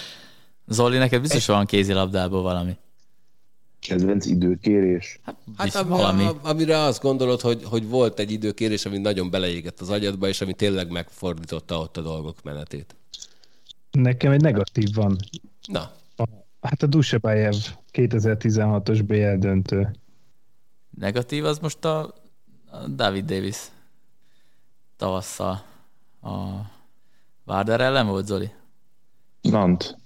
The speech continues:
Speaker 1: Nant, bocsánat.
Speaker 3: Az első meccsen, amikor
Speaker 1: Igen.
Speaker 3: úgy nézett ki, hogy a Nantnak kért.
Speaker 2: Meg a másodikon.
Speaker 1: Igen.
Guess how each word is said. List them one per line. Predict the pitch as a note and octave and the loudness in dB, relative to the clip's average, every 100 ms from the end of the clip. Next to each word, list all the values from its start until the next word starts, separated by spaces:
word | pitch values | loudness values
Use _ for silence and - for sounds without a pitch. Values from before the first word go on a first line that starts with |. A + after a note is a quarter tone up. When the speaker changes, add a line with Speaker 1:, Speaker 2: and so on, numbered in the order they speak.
| - | -6
Speaker 1:
Nant, | G2+ F#2+ G2 | -2 0 -2
bocsánat. | A#2+ G2 - G2 G#2 - - - - - - | -6 -10 -8 -8 -10 -14 -20 -20 -20 -20 -12
Speaker 3:
Az | G#2 | -4
első | G#2 F2 - | -4 -4 -6
meccsen, | F2+ F2 - E2 E2 - - | -6 -8 -10 -14 -14 -20 -14
amikor | - G2+ G2+ | -8 -6 -4
Speaker 1:
Igen. | A2 | -4
Speaker 3:
úgy | G2+ | -4
nézett | F#2+ F#2+ F#2 | -4 -6 -6
ki, | G#2 | -6
hogy | F#2 | -6
a | |
Nantnak | F#2+ F2+ E2 F2 | -6 -8 -10 -12
kért. | - E2 | -4 0
Speaker 2:
Meg | A#2+ | 2
a | |
másodikon. | A2+ G2 F2+ G#2 F#2+ G2+ G#2+ G#2 - - - - - - - - | 2 2 0 0 0 0 -2 -4 -16 -20 -20 -20 -20 -20 -20 -20
Speaker 1:
Igen. | - G2+ F#2+ | -10 -8 -8